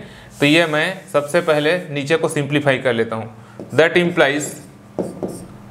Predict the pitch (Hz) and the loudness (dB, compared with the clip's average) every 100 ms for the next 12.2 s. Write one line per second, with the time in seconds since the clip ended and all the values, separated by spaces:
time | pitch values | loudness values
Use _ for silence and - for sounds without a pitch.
0 | - 123 143 160 170 170 156 156 170 - | -8 2 4 4 0 2 2 2 -4 -18
1 | - - - - - - - 139 165 165 | -20 -20 -20 -20 -12 -10 -2 2 2 0
2 | - 143 143 143 139 160 143 147 143 - | -6 0 2 2 2 2 2 2 -4 -14
3 | - - 139 135 147 143 147 151 139 147 | -20 -2 -2 2 0 0 -8 -6 -2 -2
4 | 175 165 160 160 165 160 156 160 180 - | 0 0 -2 0 0 0 0 -2 -4 -8
5 | - - - 147 147 160 170 160 160 147 | -16 -16 -2 0 0 0 0 0 -2 -4
6 | 143 160 147 147 139 139 123 147 147 160 | -2 -2 0 0 0 -4 -2 -2 -2 -6
7 | - 165 160 160 156 160 165 - - - | 0 2 4 2 2 0 -2 -10 -20 -18
8 | - 127 135 135 139 156 180 - - - | -8 -2 0 2 0 0 -2 -4 -16 -16
9 | - - - - 151 170 170 175 - - | -14 -12 -12 -2 2 4 4 0 -10 -20
10 | - - - - - 131 131 139 143 147 | -20 -20 -20 -16 -10 -2 2 2 2 0
11 | 170 175 - - - - - - 165 170 | 0 -2 -10 -12 -14 -16 -12 0 4 4
12 | 170 - | 2 -6